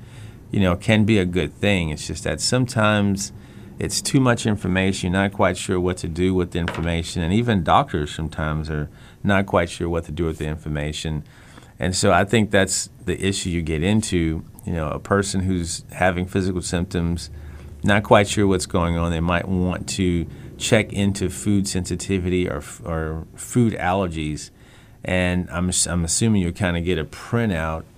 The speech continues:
of what foods you might be allergic to. And that can be very cumbersome.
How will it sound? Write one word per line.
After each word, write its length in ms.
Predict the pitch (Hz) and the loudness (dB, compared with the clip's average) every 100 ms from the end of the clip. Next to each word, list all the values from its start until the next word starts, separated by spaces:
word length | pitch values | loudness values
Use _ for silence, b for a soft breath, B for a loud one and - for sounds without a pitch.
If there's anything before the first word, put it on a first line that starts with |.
| - | -10
of 540 | 87 85 82 82 85 | -4 -2 -2 -2 -4
what 240 | 95 101 - | -2 -2 -2
foods 500 | - 98 92 87 82 | -4 0 0 -2 -4
you 80 | 82 | -2
might 300 | 87 82 78 | 0 -2 -4
be 80 | |
allergic 480 | 73 78 101 95 90 | -4 0 0 0 -2
to. 340 | - 78 73 71 B B B B B B B - | -4 -2 -2 -6 B B B B B B B 0
And 200 | 117 123 | 4 6
that 140 | 190 | 6
can 120 | 151 | 6
be 80 | 143 | 6
very 280 | 120 123 113 | 6 4 2
cumbersome. 680 | - 123 120 101 - 65 | 0 0 0 -2 -4 -8